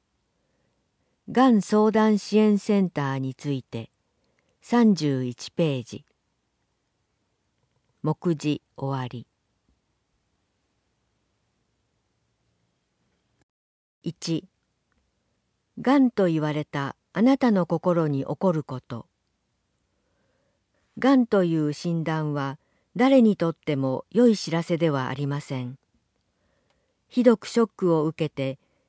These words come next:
何かの間違いではないか、「なんで自分が？」などと考えるのは自然な感情です。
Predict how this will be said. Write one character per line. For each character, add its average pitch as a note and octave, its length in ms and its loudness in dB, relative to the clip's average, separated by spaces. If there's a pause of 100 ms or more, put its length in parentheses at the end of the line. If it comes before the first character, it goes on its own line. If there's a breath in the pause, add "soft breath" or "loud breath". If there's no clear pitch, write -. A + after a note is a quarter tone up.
(220)
何 G#3 240 4
か E3+ 160 0
の D3+ 100 -2
間 D3+ 140 -2
違 A#3+ 340 2
い A3 60 2
で F#3 100 6
は D3+ 140 0
な D3+ 160 -2
い C#3 80 -6
か、 A#2+ 260 -10 (680)
「な B3 160 4
ん A#3+ 80 6
で G3 80 2
自 D3+ 180 -2
分 C#3+ 300 -2
が？」 E3 180 -6 (560)
な D#3+ 160 -4
ど D3+ 160 -4
と B2+ 300 -8 (180)
考 G3+ 300 0
え F#3+ 160 2
る E3 100 -2
の D3 180 -2
は B2+ 240 -6 (360)
自 E3 200 -8
然 A3+ 280 6
な A3 100 2
感 G3 300 0
情 F3 240 0
で D3 160 -6
す。 - 180 -20